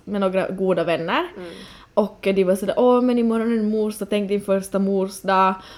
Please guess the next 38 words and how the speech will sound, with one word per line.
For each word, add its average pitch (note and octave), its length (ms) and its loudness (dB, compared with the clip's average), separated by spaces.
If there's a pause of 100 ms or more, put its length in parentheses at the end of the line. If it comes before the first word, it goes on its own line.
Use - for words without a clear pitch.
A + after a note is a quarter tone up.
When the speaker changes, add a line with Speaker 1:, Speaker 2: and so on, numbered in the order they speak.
Speaker 1:
Och G#3 120 4
lite B3+ 320 4
tipsig B3+ 500 0
som A3+ 160 0
jag G#3+ 120 4
var, G#3+ 240 4
bara, G3+ 240 0
"Åh, B3+ 220 6 (100)
tänk A#3 220 6
det A3 160 0
att G3+ 240 0
sådär, F#3 140 0
att G3 80 -6
det G#3+ 60 -6
kommer A#3 240 0
bli B3+ 240 2
så B3+ 240 2
bra, A3 460 2
vet G#3 180 -2
du, G3 60 2
Speaker 2:
Mm. G3 60 2
Speaker 1:
när G3+ 120 2
man G3+ 120 2
är G3 80 0
lite G3+ 220 0
full G#3 440 0
eller F#3+ 180 2
lite G#3+ 280 0
så G3+ 100 -4
här G3 120 -6
på." F#3+ 460 0
"Ja, A#3 200 0
men C4+ 140 0
det A#3+ 80 4
blir A#3+ 160 0
jättebra", F#3+ 580 0
sådär. - 200 -4
Speaker 2:
Ja. D#3+ 160 -2